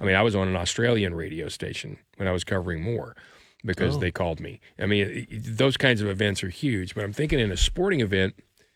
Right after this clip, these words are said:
Speaker 1: let's see, I covered the World Series, and there were probably, I think I was told, about two thousand media seats,
Speaker 2: Mm.
Speaker 1: which is a lot of people.
Speaker 2: Was that at the Royals?
Speaker 1: Yeah, Royals Cardinals, eighty, in eighty-five. And that, I think they told me it's about two thousand to twenty-one hundred media,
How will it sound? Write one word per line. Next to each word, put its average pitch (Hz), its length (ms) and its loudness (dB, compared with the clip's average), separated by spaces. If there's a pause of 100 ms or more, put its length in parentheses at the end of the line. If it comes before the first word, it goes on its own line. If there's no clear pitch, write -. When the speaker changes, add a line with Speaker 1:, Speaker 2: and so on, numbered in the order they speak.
(760)
Speaker 1:
let's 113 180 0
see, 90 200 -4
I 95 40 0
covered 156 280 2
the 143 40 0
World 139 180 2
Series, 107 680 0
and 110 200 -2
there 113 140 4
were 113 100 4
probably, 101 800 -2
I 95 60 0
think - 460 -6
I 123 120 0
was 110 200 -2
told, 107 340 -4
about 92 260 -6
two - 260 -8 (140)
thousand 98 460 -4
media 92 320 -10
seats, - 460 -10 (640)
Speaker 2:
Mm. 82 80 -12
Speaker 1:
which 123 80 0
is 123 40 2
a 135 60 6
lot 135 180 6
of 117 60 -4
people. - 420 -6
Speaker 2:
Was 95 100 -4
that 113 80 6
at 101 100 0
the 92 80 0
Royals? 104 460 0
Speaker 1:
Yeah, 98 240 4
Royals 113 280 2
Cardinals, 92 580 -2
eighty, 95 340 -4
in 98 80 -4
eighty-five. 92 480 -4 (400)
And 120 100 4
that, - 160 -2
I 123 120 4
think 165 180 0
they 170 80 2
told 151 180 4
me 135 80 2
it's 117 80 -2
about 120 160 -2
two 127 140 -2
thousand 113 520 2
to 120 80 -6
twenty-one 104 480 -2
hundred 95 360 -4
media, 92 420 -4